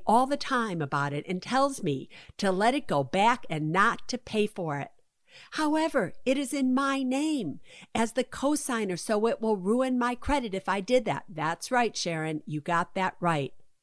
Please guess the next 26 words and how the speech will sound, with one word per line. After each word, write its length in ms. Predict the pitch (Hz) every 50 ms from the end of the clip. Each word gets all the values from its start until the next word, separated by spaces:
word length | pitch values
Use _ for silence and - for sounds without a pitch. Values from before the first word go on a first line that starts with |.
| _ _ - - - - - - -
"I 120 | 214 220
am 280 | 220 214 202 185 160 - -
going 420 | - 233 240 247 269 294 311 320 302
to 180 | - - 320
try 520 | 311 - - - 269 247 240 240 240 240 240
to 100 | 240 226
pay 360 | - - - 226 220 226 233
for 280 | - - 196 175 160
it 100 | 156 156 -
until 440 | 196 190 190 - - 233 254 247 - -
it's 240 | 220 220 214 - -
paid 460 | - - 233 233 208 190 175 165 139 - - - - - _ -
for, 100 | 208 202
along 460 | 196 190 190 202 208 226 247 254 247
with 160 | 247 226 -
my 240 | 196 175 180 180 - -
own 320 | - 233 262 277 269 262 214 -
automobile 760 | - 202 220 220 226 226 220 208 214 214 - 254 262 269 277 277
payment, 500 | 277 - - 185 165 147 143 135 - - - _ _ _ _ - - - -
plus 240 | - 190 175 - - - -
all 460 | - 226 240 254 269 269 285 285 294 277
the 180 | 294 302 -
other 300 | - 226 240 220 240 247
bills 420 | 220 220 226 226 233 233 226 - 233
I 220 | 208 208 208 208
have, 520 | 196 - - 214 208 190 175 156 151 143